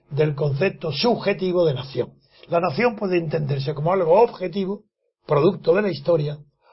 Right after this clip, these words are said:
o como algo subjetivo, producto de un proyecto. Y eso es lo que hay en, en España. Se sa-, se tenía siempre, antes de Ortega y Gasset, se pensaba que la nación española era un dato objetivo,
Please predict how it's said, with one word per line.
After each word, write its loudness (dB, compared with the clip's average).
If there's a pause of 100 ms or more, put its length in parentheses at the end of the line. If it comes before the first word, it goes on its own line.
(160)
o 6 (340)
como 0
algo -2
subjetivo, -2 (440)
producto 0
de 2
un 0
proyecto. -2 (720)
Y 2
eso 2
es 2
lo 0
que 0
hay 0 (220)
en, -4
en -2
España. -2 (420)
Se -4
sa-, -6 (140)
se -6
tenía -2
siempre, -2
antes -2
de 4
Ortega 0
y 2
Gasset, 0 (320)
se -8
pensaba 2
que -6
la -6
nación -4
española 0
era 4
un 0
dato 0
objetivo, -2